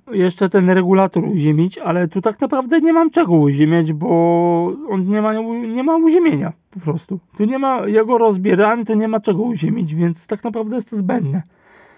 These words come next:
Więc tak to wygląda, no. Przewód, przewód na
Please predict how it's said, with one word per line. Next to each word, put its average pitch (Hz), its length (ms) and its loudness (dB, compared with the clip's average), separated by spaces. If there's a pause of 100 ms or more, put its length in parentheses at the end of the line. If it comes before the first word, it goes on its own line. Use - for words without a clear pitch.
(1400)
Więc 185 500 0
tak 240 200 -2
to 247 100 0
wygląda, 202 540 2
no. 143 180 -6 (840)
Przewód, 240 640 -2 (1120)
przewód 196 520 0 (400)
na 170 380 2